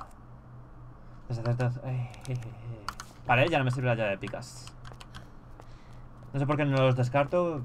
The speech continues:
me gusta guardarlos. Por, eh, sé que no me sirven, pero yo qué sé. Ah, si V, si el señor V, V-saurio me estuviera viendo, le daría el toque del inventario. Que le gusta tenerlo todo organizadito. A mí, pues,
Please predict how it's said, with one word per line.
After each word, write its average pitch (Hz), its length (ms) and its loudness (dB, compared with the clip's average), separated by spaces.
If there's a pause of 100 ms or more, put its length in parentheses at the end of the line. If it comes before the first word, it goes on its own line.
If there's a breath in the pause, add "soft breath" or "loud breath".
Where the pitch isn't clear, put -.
(120)
me 120 200 2
gusta 120 640 4
guardarlos. 104 580 0 (680)
Por, 98 280 -4
eh, 107 520 -8
sé 135 180 -4
que 143 60 2
no 139 80 2
me 120 60 4
sirven, 120 260 0
pero - 160 -4 (1040 loud breath)
yo - 80 -2
qué - 80 0
sé. - 140 -10 (640 loud breath)
Ah, 123 300 8
si 127 220 8
V, 165 420 10
si 156 140 0
el 123 100 4
señor 131 360 6
V, 127 720 6
V-saurio 127 600 6
me 120 100 2
estuviera 123 340 4
viendo, 127 280 2
le 131 120 6
daría 110 280 6
el 120 140 6
toque 131 220 4
del 120 180 2
inventario. 110 480 0 (1000)
Que 131 100 4
le 123 80 8
gusta 127 200 6
tenerlo 117 460 4
todo 127 140 6
organizadito. 117 640 2 (480 loud breath)
A 120 120 4
mí, 131 340 4
pues, 113 180 -4